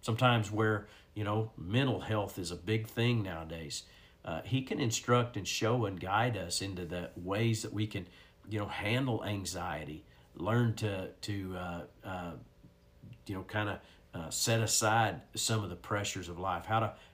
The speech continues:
how to put things into, into, uh, a different, uh, category so that we can set it aside for a moment so that we're not overwhelmed. Just take the portions out that, that we can handle, uh, mentally.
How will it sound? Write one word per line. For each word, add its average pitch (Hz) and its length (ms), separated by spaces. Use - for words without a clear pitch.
how - 80
to 135 60
put - 280
things 131 300
into, 98 400
into, 98 640
uh, 85 160
a - 60
different, 110 680
uh, 87 240
category 101 760
so - 160
that 104 80
we 107 100
can 104 140
set 117 260
it 107 80
aside 107 440
for 95 100
a 92 40
moment 101 440
so - 140
that 107 60
we're 107 120
not 120 140
overwhelmed. 123 680
Just - 220
take 110 200
the 110 80
portions 113 540
out 104 260
that, - 220
that 98 180
we 107 160
can 92 200
handle, 98 440
uh, 80 180
mentally. 95 540